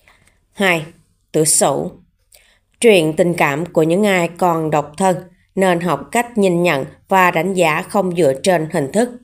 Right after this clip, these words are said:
vẻ bề ngoài quá cao. Những yếu tố về hình thức, cách ăn mặc có thể ảnh hưởng và có tác động rất lớn đến với việc đưa ra những quyết định đối với con giáp này. Chuyện tình cảm đôi lứa mặn nồng thắm thiết,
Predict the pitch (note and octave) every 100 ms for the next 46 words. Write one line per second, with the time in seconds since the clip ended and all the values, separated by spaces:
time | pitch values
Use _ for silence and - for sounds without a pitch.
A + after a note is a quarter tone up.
0 | - F3+ C#3 - E3+ D#3 E3 D#3+ D3 -
1 | D3 D3 D3+ F3 E3+ - _ - - -
2 | - F#3+ F3+ G#3+ G#3+ F3 F3 G#3 G#3+ F#3
3 | E3+ F3+ E3+ D#3+ C4 C4 - C4 C4 -
4 | F#3+ F#3+ E3 - G#3 G#3 F3 F#3+ G3 C#3+
5 | D3 C#3+ _ _ _ _ _ _ F#3 F3
6 | E3 D3+ C#3+ - A#3+ B3 G#3 D3 D3 A3+
7 | A#3 F#3 D#3+ E3+ E3+ D3+ F#3 - F3 F#3+
8 | F#3+ F#3+ - - - F#3 F#3 F3 F#3 E3+
9 | F3 D3 D3 G3+ A3 F3+ C#3+ C#3+ D3+ E3+
10 | F3 E3 F3+ G3 F3 D3+ G3 G3+ F3+ D#3+
11 | - _ - - - - _ G#3+ F3 E3
12 | F3+ D#3+ E3+ C#3 F3 F#3+ F3 D#3 D3 G3+
13 | G3+ D3 E3+ F3+ D#3 D3+ D3+ D3+ A3 C4+